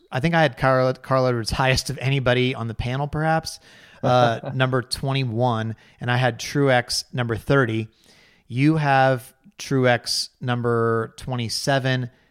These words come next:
Speaker 1: and you have Carl Edwards number thirty. So you, you think that, I mean, uh, Truex had thirty-one wins, Carl twenty-eight. Um, again, Truex has a title, so that was probably, you,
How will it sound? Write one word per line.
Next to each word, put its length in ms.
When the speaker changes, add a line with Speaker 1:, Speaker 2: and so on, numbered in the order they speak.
Speaker 1:
and 460
you 80
have 100
Carl 320
Edwards 420
number 380
thirty. 260
So 320
you, 140
you 260
think 420
that, 360
I 40
mean, 240
uh, 180
Truex 360
had 260
thirty-one 400
wins, 400
Carl 400
twenty-eight. 1000
Um, 520
again, 340
Truex 320
has 120
a 40
title, 560
so 560
that 200
was 140
probably, 500
you, 240